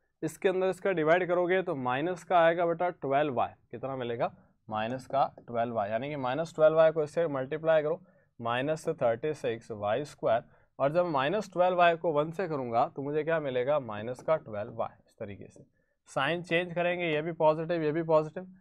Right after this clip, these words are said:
ये कैंसिल हो गया, कैंसिल हुआ तो ये हमारे पास क्या रहा, फ़ोर प्लस ट्वेल्व वाई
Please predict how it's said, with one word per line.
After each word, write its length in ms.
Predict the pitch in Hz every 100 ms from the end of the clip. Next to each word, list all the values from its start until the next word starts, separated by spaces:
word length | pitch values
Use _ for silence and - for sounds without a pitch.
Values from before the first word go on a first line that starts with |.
| _ -
ये 120 | 147
कैंसिल 400 | 151 147 160 190
हो 100 | 175
गया, 140 | 170 175 170
कैंसिल 420 | 131 139 160 202 196
हुआ 220 | 190 196 - _
तो 80 | 151
ये 140 | 139 170
हमारे 260 | 156 160
पास 240 | 165 170 165
क्या 200 | 180 175
रहा, 160 | 151 160 - _ _ _ -
फ़ोर 280 | 170 196 208 185
प्लस 300 | 175 165 -
ट्वेल्व 320 | 135 113 107
वाई 160 | 95